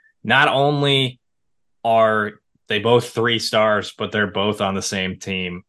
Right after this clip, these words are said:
Mansky, a cannon, Limbaugh, a motor. I, I, as far as I know, Limbaugh is only gonna play defense this year. Mansky,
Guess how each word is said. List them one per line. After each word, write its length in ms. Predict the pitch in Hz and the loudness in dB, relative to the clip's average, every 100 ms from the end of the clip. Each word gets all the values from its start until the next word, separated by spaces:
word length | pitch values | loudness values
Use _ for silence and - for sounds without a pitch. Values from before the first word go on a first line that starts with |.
| - | -8
Mansky, 720 | 101 113 113 - 120 113 113 | -2 -2 -2 -2 2 2 0
a 100 | 101 | -4
cannon, 680 | - 117 117 117 113 110 - | -6 -2 -2 0 -2 -2 -6
Limbaugh, 720 | 107 110 113 110 110 110 110 - | -4 -2 0 4 6 6 4 0
a 100 | 107 | -4
motor. 640 | 104 113 113 113 110 107 _ _ _ - | -2 0 2 2 0 -2 _ _ _ 0
I, 120 | 120 | 0
I, 220 | 117 120 113 113 | 2 0 0 -4
as 140 | 113 | -4
far 240 | - 127 123 | 4 6 6
as 100 | 117 | 2
I 120 | 117 | 0
know, 240 | 113 110 | 0 0
Limbaugh 420 | 110 113 110 107 | 0 0 2 2
is 100 | 101 - | 0 -6
only 220 | 113 113 | -8 -4
gonna 100 | 113 | -4
play 220 | 107 113 | -2 -2
defense 500 | 104 107 101 104 101 | 0 -2 -2 -2 -2
this 240 | - 98 - | -4 -6 -4
year. 380 | 104 104 98 - _ _ _ - | -2 0 -2 -6 _ _ _ -8
Mansky, 840 | 104 127 147 - 151 135 120 117 | -2 0 0 0 2 2 2 -2